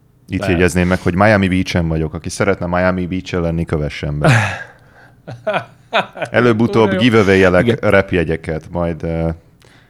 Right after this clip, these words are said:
Speaker 1: kétezer-negyven táján.
Speaker 2: Igen, de nem Miamibe, hanem mondjuk így érted, Ukrajnába, ahol
Speaker 1: <laughs>
Speaker 2: éppen, éppen lövöldöznek meg ilyenek.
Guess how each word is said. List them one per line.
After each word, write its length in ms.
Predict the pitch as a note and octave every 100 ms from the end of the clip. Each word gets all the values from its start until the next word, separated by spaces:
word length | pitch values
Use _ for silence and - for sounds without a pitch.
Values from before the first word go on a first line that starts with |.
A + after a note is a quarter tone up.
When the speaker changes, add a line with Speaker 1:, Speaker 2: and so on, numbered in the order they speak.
| _
Speaker 1:
kétezer-negyven 800 | - G#2 F2+ E2+ E2+ D#2 D#2 D2+
táján. 500 | E2 D#2+ D#2+ - E2+ _ _ _ _ _ _ _ _ _
Speaker 2:
Igen, 320 | - A#2 G#2 G#2
de 80 | B2+
nem 120 | C#3+
Miamibe, 460 | A#2+ A2+ A#2 A#2 A2+
hanem 220 | A#2 A2
mondjuk 300 | A2 A2 G#2+
így 120 | A2
érted, 340 | G#2 G2 G#2 F#2
Ukrajnába, 800 | G#2 - G#2+ F#2 F#2+ F#2 F2+ F#2
ahol 240 | F#2 - F#2 D#3
Speaker 1:
<laughs> 200 | D3+ C3+ C3
Speaker 2:
éppen, 180 | - - - - - - C3+
éppen 260 | B2+ A#2+ G#2+
lövöldöznek 760 | A2 A#2+ G#2+ G2+ G2 G2 G#2 G2+
meg 100 | G#2
ilyenek. 240 | A2 B2+